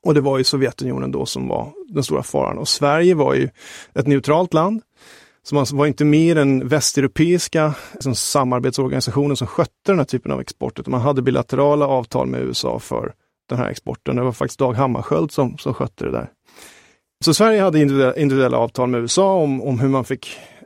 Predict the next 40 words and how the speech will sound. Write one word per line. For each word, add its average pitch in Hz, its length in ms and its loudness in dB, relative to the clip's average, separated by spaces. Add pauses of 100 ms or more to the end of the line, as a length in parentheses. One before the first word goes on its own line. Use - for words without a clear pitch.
importera 135 520 0
amerikansk 127 420 -6
teknik. 139 380 -4
Och 139 60 0
där 147 120 4
stod 135 240 0
naturligtvis 123 420 -4
att 123 80 -6
man 120 160 -4 (340)
absolut 139 380 -6
inte 127 140 -8
fick - 160 -16
exportera - 400 -4
vidare, 120 340 -2
framförallt - 380 -4
inte 120 180 -4
till - 220 -4 (420)
fienden - 420 -4
Sovjet. 143 360 -4 (300)
Och 127 60 -4
man 139 120 2
var 156 60 4
ju 170 60 4
rädd 175 260 2
från, 180 280 2
från 175 120 0
U 156 80 4
S 120 100 0
A:s 123 140 -6
sida 131 200 -2
att - 80 -6
Sverige 131 260 0
skulle 131 180 -4
vara 143 120 2
ett - 120 -8
transitland 135 1040 -4
för - 260 -4
den 127 80 -6
här - 80 -8
tekniken. - 560 -12